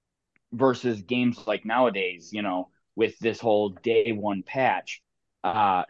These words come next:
patch thing, you know, it, it, is it just more or less the reason physical is dying? Uh, a lot of it, physical is dying is because it's easier for developers to put out a better experience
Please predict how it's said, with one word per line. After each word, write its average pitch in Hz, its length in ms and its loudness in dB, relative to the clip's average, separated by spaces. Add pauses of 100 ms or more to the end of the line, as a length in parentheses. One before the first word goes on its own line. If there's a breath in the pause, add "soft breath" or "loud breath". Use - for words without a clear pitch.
patch 127 360 -2
thing, 87 300 -4 (200)
you 110 180 -8
know, 92 280 -4
it, 120 260 0
it, 95 240 -6 (920)
is 139 320 0
it 151 260 0
just 131 340 0
more 127 280 4
or 131 60 6
less 110 420 0
the 117 100 0
reason 107 340 -4
physical 110 400 -2
is 98 60 -10
dying? 92 560 -4 (340)
Uh, 98 380 2 (240)
a 104 120 0
lot 104 360 0
of 104 100 -8
it, 98 140 -10 (180)
physical 104 300 -4
is 95 60 -8
dying 104 340 -4
is 101 100 -10
because 113 320 -6
it's 101 240 -10
easier 120 540 0
for 110 320 -6 (100)
developers 107 1040 -2 (400)
to 117 300 0
put 127 260 0
out 117 260 4 (360)
a 104 440 -2 (840)
better 139 320 6
experience 120 1200 2